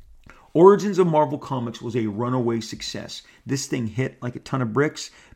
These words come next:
It, it was meant to get primary, uh, placement in the bookstores. Bookstores, so malls had become a huge thing. Shopping malls were popping up all over the place.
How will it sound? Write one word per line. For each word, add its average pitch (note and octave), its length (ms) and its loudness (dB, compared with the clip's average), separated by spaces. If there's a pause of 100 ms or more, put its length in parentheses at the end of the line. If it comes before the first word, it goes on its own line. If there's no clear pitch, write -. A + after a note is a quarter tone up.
(200)
It, - 220 2
it A#2+ 220 2
was A2+ 180 -2
meant C3+ 480 0 (340)
to B2+ 100 -8
get B2+ 400 -2 (160)
primary, E3+ 720 2 (480)
uh, A#2 400 0 (380)
placement F3+ 460 0
in C#3+ 80 0
the C#3 60 2
bookstores. - 640 -4 (180)
Bookstores, F3+ 840 2
so C3+ 160 -4
malls D#3 640 0 (240)
had C#3+ 160 -4
become C#3+ 280 -2
a C3+ 40 -2
huge C3+ 320 -4
thing. - 360 -4 (340)
Shopping D3+ 480 0
malls D3+ 360 -2
were B2+ 180 -6
popping C3 400 -4
up B2+ 180 0
all C3 180 2
over A#2+ 120 0
the G#2+ 80 -2
place. G#2 400 -14